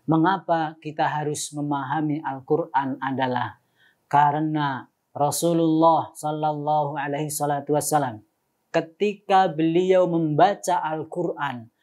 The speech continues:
beliau juga membaca dan diiringi dengan penghayatan. Beliau memahami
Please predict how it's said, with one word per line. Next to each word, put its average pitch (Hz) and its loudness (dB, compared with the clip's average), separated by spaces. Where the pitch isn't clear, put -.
beliau 165 2
juga 156 2
membaca 156 2
dan 151 0
diiringi 147 0
dengan 135 -2
penghayatan. 131 -4
Beliau 202 4
memahami 220 -2